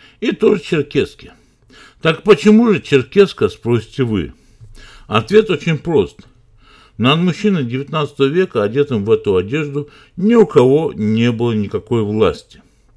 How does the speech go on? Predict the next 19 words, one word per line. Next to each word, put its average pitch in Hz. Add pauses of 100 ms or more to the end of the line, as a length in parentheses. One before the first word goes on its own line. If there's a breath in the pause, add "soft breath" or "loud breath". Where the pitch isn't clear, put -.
(500 soft breath)
Он 208
был 202
эталоном, 156
мерилом 135
свободной 127
воли, 151
эталоном 117
чести 123
и 120
достоинства, 98
гордости, 110
надежности 90
и 92
отваги. 87 (920 loud breath)
После 214
заключения 160
договора 123
с -
Шамилем 120